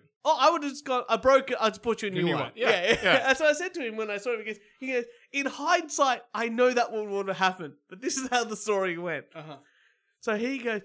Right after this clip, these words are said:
Speaker 1: "Fuck you." So he takes it into Mum's, he's t-, go, he brings it into my mum, and he goes to my mum, "Anthony broke it.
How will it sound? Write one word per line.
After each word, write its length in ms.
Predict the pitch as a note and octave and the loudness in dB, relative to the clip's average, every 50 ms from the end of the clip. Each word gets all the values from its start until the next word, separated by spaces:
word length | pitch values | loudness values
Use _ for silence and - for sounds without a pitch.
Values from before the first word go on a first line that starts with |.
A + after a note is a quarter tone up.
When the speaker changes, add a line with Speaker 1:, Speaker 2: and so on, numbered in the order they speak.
| - _ | -10 _
Speaker 1:
"Fuck 400 | - - - - - C#4+ - - B3 | -20 -20 -12 -8 -6 -6 -6 -8 -10
you." 100 | A3+ G#3+ _ - | -10 -10 _ -10
So 140 | - G#3+ G#3 | -8 -8 -8
he 80 | G#3 | -6
takes 280 | G3 G#3+ B3 C4+ - - | -6 -6 -6 -6 -8 -10
it 120 | A#3+ - | -14 -12
into 300 | - A#3 A#3 G#3+ - B3 - G3 G3 | -12 -12 -10 -10 -12 -12 -12 -10 -6
Mum's, 400 | G3+ G#3+ A3+ A3+ A3 G3+ G#3 - | -6 -4 -6 -6 -8 -14 -16 -16
he's 280 | G3+ G3 F#3+ F#3+ G3 - D3 F3+ F#3 | -16 -14 -14 -16 -18 -20 -20 -20 -18
t-, 240 | - G3+ - F#3 F#3 | -18 -16 -14 -14 -12
go, 220 | F3+ F#3+ F3 F3+ - - | -10 -10 -10 -10 -12 -16
he 60 | F3 E3+ | -20 -16
brings 320 | D#3+ A#3 B3+ B3+ A#3 A3+ | -10 -10 -8 -8 -8 -8
it 100 | G3+ F#3 | -6 -8
into 160 | F#3 E3+ F#3+ | -8 -8 -6
my 140 | E3+ D3+ D3+ | -6 -6 -4
mum, 320 | D#3 D#3 D3+ D3 C#3 C3+ - | -4 -4 -4 -6 -8 -10 -14
and 240 | - D3 D3 D3 D3+ | -14 -14 -14 -14 -14
he 80 | C#3+ C#3+ | -14 -12
goes 280 | D3 C#3+ C#3+ - - | -10 -10 -12 -12 -14
to 40 | D3+ | -12
my 160 | D3 C#3+ C#3 | -10 -10 -8
mum, 340 | C#3 C#3 C#3+ C#3+ C#3 C#3+ C#3+ _ _ _ _ _ _ _ _ _ _ _ _ _ _ _ _ - | -8 -8 -6 -8 -8 -10 -12 _ _ _ _ _ _ _ _ _ _ _ _ _ _ _ _ -2
"Anthony 300 | C4+ C#4+ D4 C#4+ D4 B3 A#3 | -2 -2 -2 -2 -6 -8 -2
broke 320 | F3+ B3 A#3+ A3 - - | 2 4 4 4 2 0
it. 200 | G3 E3 - | -4 -6 -6